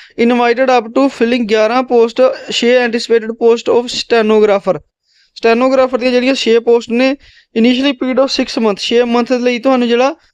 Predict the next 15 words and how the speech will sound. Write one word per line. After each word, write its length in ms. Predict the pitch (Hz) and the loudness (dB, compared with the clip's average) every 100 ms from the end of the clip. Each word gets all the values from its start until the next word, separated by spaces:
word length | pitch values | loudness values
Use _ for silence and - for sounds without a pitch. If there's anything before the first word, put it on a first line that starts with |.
| _ 226 | _ -2
ਰੱਖਿਆ 320 | 254 - 190 | -2 0 0
ਜਾਵੇਗਾ, 440 | 185 180 175 147 151 _ - | 2 2 2 0 -4 _ -10
ਠੀਕ 200 | 185 269 | -4 -2
ਹੈ। 140 | 247 - _ _ | -2 -4 _ _
ਇਹ 80 | 233 | -4
ਕਲਰਕ 360 | 233 226 233 254 | 0 0 0 0
ਦੀ 160 | 247 | 0
ਨਹੀਂ 140 | 254 247 | 2 2
ਬਲਕਿ 400 | 240 214 226 277 | 0 -2 -2 -4
ਸਟੈਨੋਗ੍ਰਾਫਰ 680 | - 226 214 240 240 233 226 | -2 -2 0 2 0 0 -2
ਦੀ 120 | 226 | 0
ਜਿਹੜੀ 240 | 233 247 | 0 0
ਹੈਗੀ 240 | 233 202 226 | 0 0 0
ਹੈ 60 | |
ਨਾ, 180 | 240 | 2